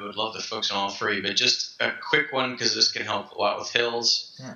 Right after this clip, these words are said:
Speaker 1: Um, essentially, no matter where you're running, make sure that your, um, your feet are underneath your hips. So if you're running uphill, if your feet are underneath your hips, uh, you're in a good,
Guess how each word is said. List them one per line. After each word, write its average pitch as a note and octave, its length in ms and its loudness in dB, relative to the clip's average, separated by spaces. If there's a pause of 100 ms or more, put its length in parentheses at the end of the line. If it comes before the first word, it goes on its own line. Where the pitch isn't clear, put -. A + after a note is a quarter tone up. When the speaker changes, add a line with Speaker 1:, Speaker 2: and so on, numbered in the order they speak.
(140)
Speaker 1:
Um, G#2+ 300 0
essentially, A#2+ 560 2
no G#2+ 120 0
matter A2 320 2
where A2 180 2
you're G#2 200 0
running, G#2+ 320 2
make G#2 160 0
sure G#2 260 2
that G2 220 -2
your, F#2+ 540 -2
um, - 320 -4 (680)
your A2 100 2
feet A#2 440 2
are G#2 240 2
underneath G#2+ 420 -2
your F2+ 120 -2
hips. - 600 2
So G2+ 160 2
if F#2+ 120 -4
you're G2+ 80 0
running A#2 260 2
uphill, A#2 600 0 (300)
if A2 140 -2
your G#2+ 100 -2
feet B2+ 240 0
are G#2+ 120 2
underneath G#2+ 380 -2
your G2 100 -2
hips, - 680 2 (160)
uh, G2+ 280 0
you're G2 200 0
in F#2+ 100 -6
a F#2+ 80 -8
good, F#2 360 -4